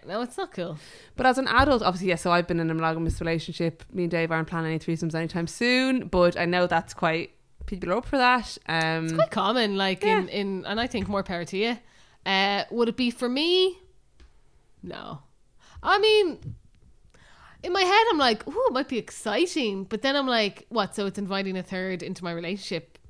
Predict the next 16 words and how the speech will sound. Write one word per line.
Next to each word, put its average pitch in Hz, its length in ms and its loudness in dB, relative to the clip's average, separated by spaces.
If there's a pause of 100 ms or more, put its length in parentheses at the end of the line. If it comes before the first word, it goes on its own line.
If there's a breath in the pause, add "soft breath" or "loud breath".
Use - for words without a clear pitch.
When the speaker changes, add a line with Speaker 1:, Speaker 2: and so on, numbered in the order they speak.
(320 soft breath)
Speaker 1:
I 220 80 -4
would 262 100 0
Speaker 2:
Yeah. 294 40 -2
Speaker 1:
be 247 100 0
so - 380 -2
jealous. 190 640 -6 (2250 soft breath)
Speaker 2:
Yeah. 349 220 6
Speaker 1:
I'd 302 40 8
be 262 60 2
like, 254 180 2 (240)
"Oh, 202 280 -8
what 180 140 -12
are 196 40 -14
you 208 120 -10
two 196 220 -10
doing?" 165 320 -10